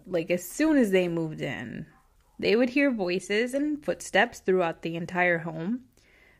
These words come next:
Their belongings would disappear. But the real start, though, that scared Kristen was one night Kristen was laying on her couch in the living room, and she woke up to a man standing right in front of her.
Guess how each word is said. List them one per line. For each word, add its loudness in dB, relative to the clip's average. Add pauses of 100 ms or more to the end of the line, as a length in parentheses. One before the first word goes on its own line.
Their 2
belongings 4
would 0
disappear. -8 (360)
But -4
the 0
real 4
start, 2
though, -4 (340)
that -2
scared 0
Kristen -6 (720)
was 0
one 0
night 2
Kristen 2
was -4
laying 0
on -2
her -12
couch -4
in -4
the 0
living 2
room, -10
and -6
she -6
woke 2
up 0
to 0
a 0
man -2
standing -4
right 0
in 2
front 0
of -4
her. -6